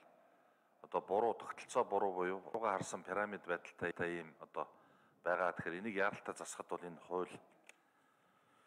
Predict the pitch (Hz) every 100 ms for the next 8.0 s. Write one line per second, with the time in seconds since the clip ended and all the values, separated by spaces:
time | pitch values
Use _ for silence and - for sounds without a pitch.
0 | _ - - - _ - 101 - - -
1 | 120 98 107 95 98 135 131 113 120 156
2 | 185 165 139 - 180 131 - 120 - 92
3 | 85 143 190 170 160 110 - _ _ _
4 | _ _ _ _ _ - 98 131 185 165
5 | 143 - - 139 131 104 95 160 - -
6 | 160 123 98 - - - 98 127 113 87
7 | - - 120 165 - 117 - 135 123 107